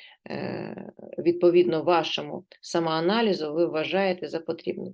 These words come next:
Тобто в цьому документі визначено, які форми підвищення кваліфікації є, які, <clears throat> кхм, види підвищення кваліфікації, які суб'єкти підвищення кваліфікації існують. От я зараз на, на,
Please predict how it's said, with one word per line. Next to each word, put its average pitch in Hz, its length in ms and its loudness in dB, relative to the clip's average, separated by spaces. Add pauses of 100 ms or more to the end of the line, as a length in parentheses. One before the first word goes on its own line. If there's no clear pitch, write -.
Тобто 190 240 -2
в 175 60 -6
цьому 240 240 0
документі 180 720 -4
визначено, 185 640 2 (420)
які 202 340 2
форми 180 460 6
підвищення 165 560 -2
кваліфікації 156 1080 -4
є, 151 220 -6 (540)
які, 180 640 4 (120)
<clears throat> - 100 -20
кхм, 220 340 6 (800)
види 175 540 6
підвищення 160 540 -4
кваліфікації, - 960 -8 (340)
які 180 320 4
суб'єкти 202 760 0
підвищення 175 580 2
кваліфікації 160 880 -2
існують. 156 480 -4 (220)
От 185 140 0
я 214 120 6
зараз 196 300 0
на, 190 260 0
на, 185 320 0